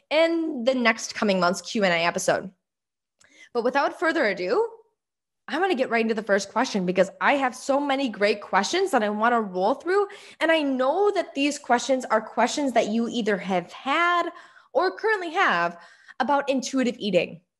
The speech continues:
You know what? We talk a lot about, like, moving from the weight loss paradigm to the intuitive eating paradigm, right? And I talk about that like it's easy, but it's, it's not. We actually have a lot of values that are attached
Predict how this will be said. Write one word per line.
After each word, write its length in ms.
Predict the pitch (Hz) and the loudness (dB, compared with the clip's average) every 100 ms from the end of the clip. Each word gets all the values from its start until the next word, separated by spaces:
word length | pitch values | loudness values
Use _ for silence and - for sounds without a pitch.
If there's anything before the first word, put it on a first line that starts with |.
| _ _ _ _ _ _ _ _ _ | _ _ _ _ _ _ _ _ _
You 100 | 349 | -2
know 120 | 415 | 0
what? 140 | 392 | 0
We 80 | 330 | -2
talk 240 | 392 453 453 | -2 -2 0
a 40 | |
lot 200 | 269 220 | 0 0
about, 240 | 220 190 | 2 0
like, 180 | 190 190 | 0 0
moving 300 | 214 226 208 | 0 0 0
from 320 | 196 165 165 | 0 -2 -2
the 80 | 170 | -4
weight 240 | 170 208 185 | 0 0 2
loss 200 | 190 - | -2 -4
paradigm 500 | 196 180 180 180 190 | 0 2 4 2 -2
to 80 | 180 | -4
the 100 | 170 | -4
intuitive 500 | 170 - 254 240 202 | -4 -2 0 0 0
eating 220 | 180 180 | -2 -2
paradigm, 420 | 180 165 156 156 | 0 0 2 0
right? 380 | 170 175 262 - - _ _ _ _ _ _ - | 2 2 2 -4 -16 _ _ _ _ _ _ -2
And 120 | 339 | 0
I 100 | 359 | 0
talk 320 | - 427 466 | -2 -4 0
about 200 | 466 403 | 0 0
that 120 | 349 254 | 0 0
like 180 | 247 | 0
it's 140 | 233 - | 0 -6
easy, 640 | 269 330 392 254 170 160 185 _ - | -2 2 2 0 -6 -8 -14 _ 0
but 260 | 370 - - | 0 0 2
it's, 400 | - - - - | 2 2 -10 -2
it's 200 | - 254 | 0 0
not. 460 | 247 233 240 240 - - _ | 0 2 0 -2 -8 -18 _
We 260 | 208 226 403 453 | -6 0 2 2
actually 220 | - 294 | -2 -2
have 320 | 240 214 214 | 2 0 0
a 80 | 202 | -4
lot 400 | 196 202 262 277 | -2 0 0 0
of 120 | 240 | -4
values 580 | 185 190 190 190 175 180 | 0 0 0 0 -4 -2
that 160 | 190 175 | 0 2
are 140 | 170 | 0
attached 580 | 175 - 226 - - | -2 -2 0 0 -4